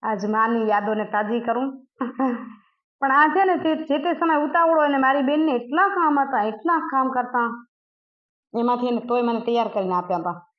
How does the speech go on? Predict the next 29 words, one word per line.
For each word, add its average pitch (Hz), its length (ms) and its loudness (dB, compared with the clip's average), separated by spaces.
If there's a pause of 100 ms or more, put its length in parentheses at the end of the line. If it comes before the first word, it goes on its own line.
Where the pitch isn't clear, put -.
(340)
આ 240 100 0
ચોરસ 269 400 2
જેવું 311 220 2
લાગે 302 260 2
છે, 320 100 0
થોડુંક 302 300 0
દબાઈ 262 240 4
પણ 240 220 -2
ગયું 208 220 -2
છે. 214 140 -4
કપાસ 220 360 0
સારો 254 380 2
છે 240 180 0
વાડીનો, 208 380 2
એટલે 208 180 0
શું 254 220 -4
વિચાર્યું 254 500 0
કે 254 80 -4
આ 208 60 -2 (160)
ખોલી 254 300 -2
નાખું, 247 380 0 (1040)
કપાસને 240 480 0
સુકાવી, 269 640 0 (520)
તપાવીને 240 500 0
ફરી 254 280 0
ભરી 247 260 0
લઉં 254 280 0
અને 214 240 -4
આને 254 300 0